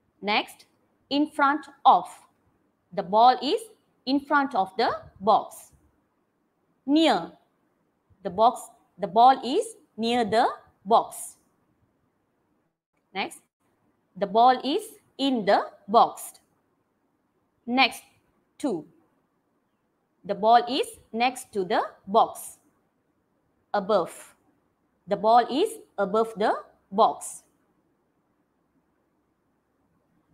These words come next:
On. The ball is on the ball.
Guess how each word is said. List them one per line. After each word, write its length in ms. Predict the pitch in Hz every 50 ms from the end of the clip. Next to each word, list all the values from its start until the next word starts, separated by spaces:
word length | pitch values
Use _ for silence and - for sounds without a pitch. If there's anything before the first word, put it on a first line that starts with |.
| _ _ _ -
On. 340 | 240 240 214 175 165 175 170 - - _ _ _ _ _ _ _ _ 170
The 80 | 175 196
ball 320 | 170 208 226 240 254 240 -
is 260 | 247 294 440 - - - - -
on 260 | 196 196 190 190 190
the 160 | 185 214 294 554 622 - - - _ -
ball. 540 | 180 185 220 202 170 - - - - _